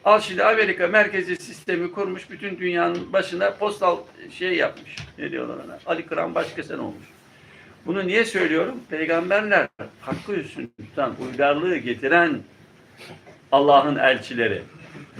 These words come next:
Evet, bu Hazreti Peygamber'e kadar böyle devam ediyor. Hazreti Peygamber'den sonra da artık bu elçi denilen kimseler yok.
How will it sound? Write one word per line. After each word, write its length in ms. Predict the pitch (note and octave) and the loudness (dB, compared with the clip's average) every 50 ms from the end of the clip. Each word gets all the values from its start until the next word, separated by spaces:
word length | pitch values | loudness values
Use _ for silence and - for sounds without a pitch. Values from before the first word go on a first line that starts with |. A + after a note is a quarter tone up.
| - - - - | -14 -6 2 6
Evet, 400 | A3 A3+ F#3+ C#3+ B2 - - - | 6 8 8 6 4 2 0 0
bu 220 | G#3+ G#3 G3 E3+ | 4 4 6 6
Hazreti 380 | F#3+ G#3+ G3 F#3+ F3+ - F3+ - | 4 4 2 0 -4 -4 -2 4
Peygamber'e 600 | G3+ G3+ G3 F#3+ F#3 F3+ F3+ F3 E3+ E3 E3 D3+ | 4 4 6 6 4 2 4 2 4 4 2 2
kadar 300 | - C#3 B2+ - - - - - - - - D#3+ | 2 0 2 2 0 -2 -2 -8 -20 -16 -6 0
böyle 280 | F#3 G3+ G3 F3+ F3 - | 2 2 4 4 4 4
devam 360 | F3+ F#3 G3 G#3+ G#3+ G#3 G3+ | 6 6 6 6 6 4 2
ediyor. 280 | G3+ F#3+ - G3 G3+ F3+ | -2 -4 -2 0 0 0
Hazreti 320 | G3 G#3 G#3+ G3+ G3 F3+ | 0 -2 -4 -8 -10 -8
Peygamber'den 640 | - F#3+ F#3+ F#3 F#3 F3 E3+ F3 F3 E3+ D#3+ E3+ E3 | -6 -6 -4 -2 -2 -2 0 0 -2 0 0 0 -2
sonra 380 | D#3+ D#3+ - A3+ A3+ G#3+ F#3+ - | -2 -2 -2 0 0 0 0 2
da 220 | G#3 A3+ - - - - - - - - - - - _ - - | 0 0 0 -2 -6 -18 -20 -20 -20 -20 -20 -20 -8 _ 4 6
artık 440 | F#3 G#3 G#3 - - - E3+ D3 - - - - _ _ _ - - | 8 8 6 4 2 -2 -4 -4 -4 -8 -18 -20 _ _ _ -16 -6
bu 260 | D#3 F3+ F3+ - - | -2 -2 -2 2 6
elçi 380 | F3+ G3 A3 G#3+ G#3 F#3 E3+ D#3+ | 6 6 6 4 0 -6 -2 2
denilen 360 | G3 G3+ G3 F#3 F3+ F3 E3+ | 2 2 4 2 0 0 0
kimseler 460 | - F#3+ F3+ F3 F#3+ F#3 F#3 F#3 F3 | -2 -8 -10 -6 -2 0 0 2 2
yok. 240 | F3 D3+ - - | 0 -2 -6 -8